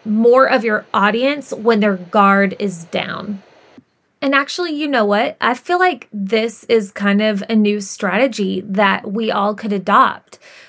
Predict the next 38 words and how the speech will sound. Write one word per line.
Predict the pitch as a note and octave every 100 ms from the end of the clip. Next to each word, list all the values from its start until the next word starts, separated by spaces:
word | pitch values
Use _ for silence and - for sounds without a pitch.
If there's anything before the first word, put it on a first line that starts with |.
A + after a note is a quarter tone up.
| _
where | G#3+ A#3+ A#3+ A#3 A3+ - _ _ _
you | G#3+ G3 B3 D4
keep | - C#4+ B3 C4
your | A#3+
reels | A3 G#3+ G3+ G3 A3 A#3 - - _ _ _
and | G#3+ A3 A#3+
TikToks | A#3+ G3 G3 F#3 - -
fun | - A#3 G#3 A3 A#3
and | - A#3+ A3
lighthearted. | F#3 F#3 F3+ D#3+ F3 G3 F#3+ - - -
Of | A#3 -
course, | - - E4 D#4+ -
mix | B3 A#3 -
in | A3
some | G3+ G#3
business | F#3+ F#3 F#3
content. | - F3+ F3 F#3 F#3
I'm | G#3
not | G#3+ -
saying | A3+ G#3
don't | G3 F#3
do | F#3+ F3
that. | F3 E3+ - _ _ _ _ _ _ _ _ -
Of | G#3+
course, | - B3 B3 -
do | G#3+ G3
that. | F#3 - - - - - - _ C4+
But | C4+
keep, | - - D4+ C#4+ - _
for | - D4
the | C4 G#3 - _
bulk | G3+ C4+ D4 D4+
of | B3 G3
it, | F#3+ G#3 -
you | B3
know, | A#3+
really | G#3 A3 A3+ C4+
bank | G#3+ G#3 G#3 G#3